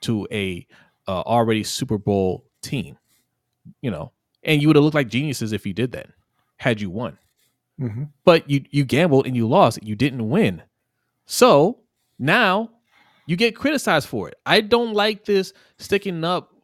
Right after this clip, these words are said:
Speaker 1: for E D C saying, "Hey, well, he tried.
Speaker 2: <laughs>
Speaker 1: Oh, well, it, it almost worked out. Oh, well, we could have won that game if Lamar would have ran." You see
Speaker 2: Right.
Speaker 1: what I'm saying? You're saying if the quarterback would have ran more, he, who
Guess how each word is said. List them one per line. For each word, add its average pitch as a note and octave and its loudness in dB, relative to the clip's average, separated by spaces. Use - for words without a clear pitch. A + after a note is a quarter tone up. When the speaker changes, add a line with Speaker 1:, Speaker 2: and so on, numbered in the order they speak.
Speaker 1:
for D#3 -2
E D#3 -8
D D3+ -10
C D3 -6
saying, C#3 -6
"Hey, F#3 -2
well, A#2+ -2
he F3 -6
tried. D3+ -4
Speaker 2:
<laughs> - -20
Speaker 1:
Oh, A3 6
well, D3 2
it, E3 -2
it D3+ -4
almost F3 -2
worked A2 -6
out. G#2+ -6
Oh, B3+ 4
well, D3 2
we D#3+ 0
could G#3 -2
have A3 -2
won C#3 -4
that A#2+ -4
game B2+ -6
if C3 -4
Lamar C3 0
would D#3 -2
have A2 -6
ran." G2 -10
You - -8
see E3 -2
Speaker 2:
Right. G#3 2
Speaker 1:
what G3+ 0
I'm G3+ -2
saying? G#3+ -4
You're F#3 4
saying F#3 -4
if E3+ -4
the C#3+ -2
quarterback G#3 -2
would E3 -2
have D3 -2
ran D3+ -4
more, C#3+ -2
he, C3 -6
who D3 -4